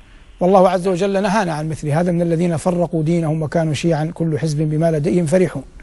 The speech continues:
وقال: "إن الذين فرقوا دينهم وكانوا شيعاً لست منهم في شيء إنما أمرهم إلى الله". والمراد أيها المبارك أن ما يحدث اليوم بين المسلمين من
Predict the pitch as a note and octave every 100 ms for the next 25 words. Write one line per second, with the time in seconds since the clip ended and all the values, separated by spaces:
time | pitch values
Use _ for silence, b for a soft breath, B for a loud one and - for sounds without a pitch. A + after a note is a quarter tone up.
0 | b b b b b - F#3+ G3+ F#3 E3+
1 | E3+ D#3+ E3+ E3 D#3 E3 D#3+ D#3 D#3 D3+
2 | E3+ D3+ - F3 F3 A#3 - D#3 C#3 B2
3 | C3+ - D#3+ D#3 D3+ - D#3 D3 F#3 E3+
4 | F3+ F#3 - B B B B B G3 A3
5 | B3+ A3+ G3+ G#3 F#3+ F#3 G3 F#3 F3 -
6 | - - - - - G3 G#3 G3+ G#3+ E3
7 | D3+ E3 F3+ E3+ E3+ F#3 E3 D3+ D#3 F3
8 | F3+ D#3